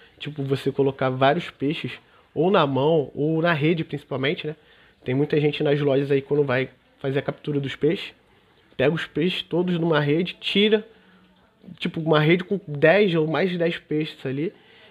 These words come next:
E isso não é bacana, porque o peixe, os peixes eles vão se debatendo ali na rede,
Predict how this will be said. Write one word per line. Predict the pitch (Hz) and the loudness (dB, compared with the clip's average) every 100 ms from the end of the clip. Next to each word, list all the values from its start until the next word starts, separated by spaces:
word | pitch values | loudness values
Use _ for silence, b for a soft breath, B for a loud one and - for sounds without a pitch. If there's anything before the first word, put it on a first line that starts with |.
| b | b
E | 143 160 | 2 2
isso | 160 185 | 2 2
não | |
é | 190 | 4
bacana, | 214 220 214 | 4 4 4
porque | - 156 160 | 2 -2 -2
o | 156 | -2
peixe, | 160 - - | -4 -4 -6
os | 156 | -2
peixes | - 180 202 | 0 2 2
eles | 170 165 | 2 2
vão | 214 | 0
se | - | 2
debatendo | 190 170 170 165 | 2 2 2 2
ali | 156 151 | 4 2
na | 135 | 2
rede, | 156 208 135 | 4 2 0